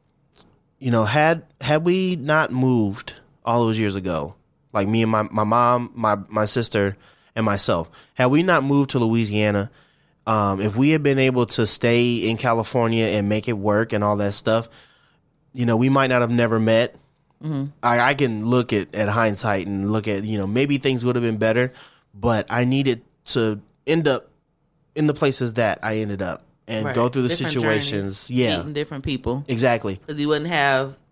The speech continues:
Speaker 2: the friends that you have now.
Speaker 1: Exactly.
Speaker 2: You wouldn't have me.
Speaker 1: Right. I
Speaker 2: Or
Speaker 1: wouldn't.
Speaker 2: maybe you would have, but it just, we would just would have met a different way.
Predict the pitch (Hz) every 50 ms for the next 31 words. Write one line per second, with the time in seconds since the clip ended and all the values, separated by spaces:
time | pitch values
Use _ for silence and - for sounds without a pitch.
0 | _ _ _ - 156 139 135 - - 160 143 139 143 147 143 135 147 160 147 135
1 | 139 139 143 139 139 131 127 127 139 135 123 98 117 113 107 104 101 95 92 101
2 | - 127 127 127 127 143 151 127 127 135 147 160 156 147 131 123 127 151 - -
3 | _ - 117 113 101 98 104 113 - - _ _ - - 175 180 196 120 120 196
4 | 220 220 226 214 214 214 214 214 226 254 233 220 226 233 202 170 170 160 165 160
5 | 156 156 156 160 160 160 - - 175 170 165 151 156 160 160 156 160 160 147 147
6 | 147 147 147 - - - 123 139 139 143 - - 127 131 139 131 - -